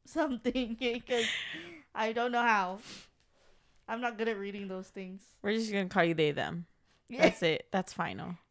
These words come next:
Speaker 1: Please. <laughs> Like,
Speaker 2: Until you tell us otherwise. Like, "Mm, you've been calling me them,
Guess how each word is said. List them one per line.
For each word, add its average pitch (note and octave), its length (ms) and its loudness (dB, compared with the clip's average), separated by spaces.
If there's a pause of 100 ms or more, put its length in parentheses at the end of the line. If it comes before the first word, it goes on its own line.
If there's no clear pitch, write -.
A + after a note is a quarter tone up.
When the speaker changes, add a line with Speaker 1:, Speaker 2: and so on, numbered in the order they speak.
Speaker 1:
Please. C4 420 -8
<laughs> A#3+ 260 -2
Like, A3+ 200 -10
Speaker 2:
Until A3 320 8
you G3 140 6
tell F#3 220 6
us F3 160 4
otherwise. D#3+ 520 2
Like, D#3+ 300 -2
"Mm, B3 320 -2
you've C4+ 140 0
been G#4+ 180 -4
calling B3 400 4
me A#3+ 220 2
them, F3+ 920 4